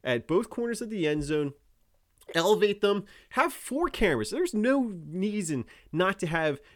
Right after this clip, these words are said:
a minimum of two cameras on the goal line. Or to expand on that idea, put 'em on the first down markers. You gotta have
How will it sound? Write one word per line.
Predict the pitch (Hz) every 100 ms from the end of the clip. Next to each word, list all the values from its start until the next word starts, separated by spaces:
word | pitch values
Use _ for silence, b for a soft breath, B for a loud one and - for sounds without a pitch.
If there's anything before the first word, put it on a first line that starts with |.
| b - - _ _ -
a | 165
minimum | 156 202 175 117 95 -
of | -
two | - 156
cameras | - 139 123 107 - B B -
on | 143
the | 127
goal | 110 135 117
line. | 95 85 b b -
Or | 151 175 175 -
to | - 160
expand | 147 143 - 165 160
on |
that | 156 151
idea, | 156 151 160 b b _ -
put | 196 226
'em | 208
on | 196
the |
first | - 202 -
down | 196 180
markers. | 165 127 107 95
You | 151
gotta | 156 220
have | 170 - 185 151